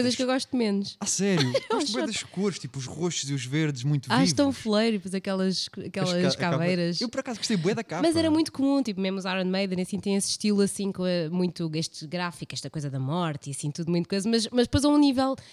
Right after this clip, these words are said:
Speaker 1: tão, ah, ah, caracteriz-, caracterizado, não é?
Speaker 2: Sim.
Speaker 1: Que torna-se ridículo,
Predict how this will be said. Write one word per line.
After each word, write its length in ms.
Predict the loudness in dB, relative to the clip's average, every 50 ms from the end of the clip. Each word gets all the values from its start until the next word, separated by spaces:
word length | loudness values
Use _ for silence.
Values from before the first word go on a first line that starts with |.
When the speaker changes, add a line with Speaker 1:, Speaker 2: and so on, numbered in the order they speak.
| -20 -4 2
Speaker 1:
tão, 420 | 6 6 8 8 8 6 4 2 0
ah, 460 | -2 0 0 0 2 2 0 0 -2 -2
ah, 640 | -2 -2 -2 0 0 -2 -2 -2 -2 -2 -4 -2
caracteriz-, 640 | 0 0 0 0 -2 _ -2 0 0 0 0 -2 -6 -10 -12 -14 -8 -4
caracterizado, 720 | -4 -4 -2 -2 -2 -2 0 2 2 2 2 2 0 0
não 80 | 0 0
é? 220 | 0 0 -2 -4 -8 -10
Speaker 2:
Sim. 340 | -8 -4 -2 -2 -2 -2 -4 -8 _
Speaker 1:
Que 180 | 2 2 2 4
torna-se 540 | 4 2 2 4 4 2 2 0 0 0 0 2 2 2 2 0 0 0
ridículo, 400 | 0 0 0 0 -2 -4 -4